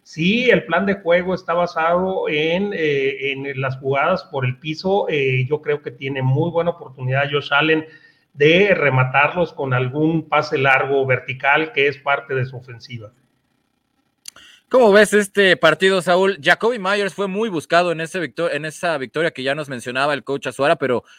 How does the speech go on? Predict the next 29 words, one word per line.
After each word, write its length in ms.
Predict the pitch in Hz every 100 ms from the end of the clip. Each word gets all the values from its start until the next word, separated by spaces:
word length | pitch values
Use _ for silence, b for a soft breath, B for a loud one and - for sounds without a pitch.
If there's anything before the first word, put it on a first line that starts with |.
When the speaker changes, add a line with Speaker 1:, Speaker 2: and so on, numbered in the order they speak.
| b
Speaker 2:
yo 160 | 107 156
lo 100 | 165
vi 140 | 185
soltar 400 | 156 123 151 156
muchos 480 | 147 180 - 135 110
balones. 400 | 117 151 143 120
Además, 480 | 127 135 175 180 b b b
destacar 640 | - 135 147 165 - 202
a 40 | 202
la 100 | 165
ofensiva 400 | 143 135 190 202
con 120 | 156
Nueva 160 | 139 139
Inglaterra, 600 | 139 131 170 185 185 139
lo, 240 | 139 143
la, 640 | 135 135 131 131 127 123 -
la 220 | 127 131
par-, 340 | - 233 214 127
los 220 | 139 -
pares 300 | 226 262 127
de 80 | 113
recepciones 560 | 113 110 - 147 139
que 100 | 117
tuvo 220 | - 139
en 80 | 139
la 80 | 113
zona 180 | 131 135
de 80 | 117
anotación 580 | 110 101 107 135 139